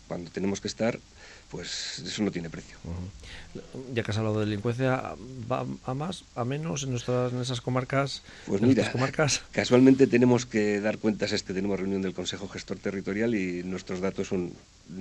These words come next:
Speaker 1: hemos descendido el, el, el número de hechos delictivos en un doce y pico por ciento.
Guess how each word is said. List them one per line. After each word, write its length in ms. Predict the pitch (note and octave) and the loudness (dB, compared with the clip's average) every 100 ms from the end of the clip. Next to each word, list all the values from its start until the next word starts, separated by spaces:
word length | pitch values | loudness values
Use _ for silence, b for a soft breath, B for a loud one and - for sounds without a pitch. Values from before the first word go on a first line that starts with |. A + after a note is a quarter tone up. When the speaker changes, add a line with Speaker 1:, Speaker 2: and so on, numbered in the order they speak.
| F#2 | -6
Speaker 1:
hemos 380 | G2 G2+ G2 | -4 -4 -2
descendido 580 | G2 G2 F#2+ G2+ G#2 A2+ | -2 -2 -2 0 0 2
el, 240 | G#2+ G2+ F#2+ | 0 -2 -4
el, 480 | F#2+ F#2+ F#2 F2+ | -6 -6 -6 -6
el 160 | F2+ F#2 | -6 -4
número 300 | G#2 G#2+ G#2 | -2 0 0
de 80 | G#2 | 0
hechos 240 | - A2 | -2 -4
delictivos 480 | G#2 G2+ - A#2 A#2+ | -4 -4 -2 -2 -2
en 80 | F#2+ | -4
un 240 | G#2 F#2 B B B | -4 -4 B B B
doce 360 | F#2 G#2 - F2 | -2 0 -2 -6
y 40 | |
pico 200 | E2 F2+ | -6 -6
por 140 | E2+ F#2 | -6 -6
ciento. 300 | G#2+ G2 | -6 -6